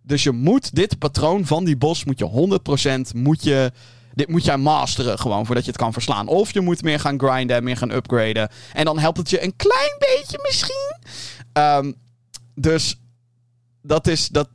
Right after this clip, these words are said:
eh, het is lastig. En ik merk gewoon dat ik niet het geduld heb om me daar continu door, eh, continu doorheen te ploeteren. Eh, dus er was zeker ook een boss fight in de demo,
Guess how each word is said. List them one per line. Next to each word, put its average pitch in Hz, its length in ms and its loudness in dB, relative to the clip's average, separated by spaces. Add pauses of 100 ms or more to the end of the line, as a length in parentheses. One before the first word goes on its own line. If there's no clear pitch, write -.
eh, 127 180 -12
het 175 420 -4
is 165 120 0
lastig. - 560 -4
En 147 340 0 (280)
ik 165 220 -2
merk 156 280 0
gewoon 135 280 0
dat 127 120 2
ik 123 100 -4
niet 135 160 2
het 135 100 -2
geduld 123 380 0
heb 107 260 -2
om 104 340 -4 (500)
me 127 140 2
daar 117 280 0
continu 143 540 2
door, 120 140 4
eh, 113 380 -2 (260)
continu 151 400 2
doorheen 120 300 2
te 117 100 -2
ploeteren. 110 640 -2 (380)
Eh, 147 140 2
dus 190 180 0
er 220 60 2
was 202 160 2
zeker 202 280 2
ook 156 240 0
een 147 160 2
boss 147 240 0
fight 127 340 0
in 131 160 0
de 127 100 0
demo, 117 520 0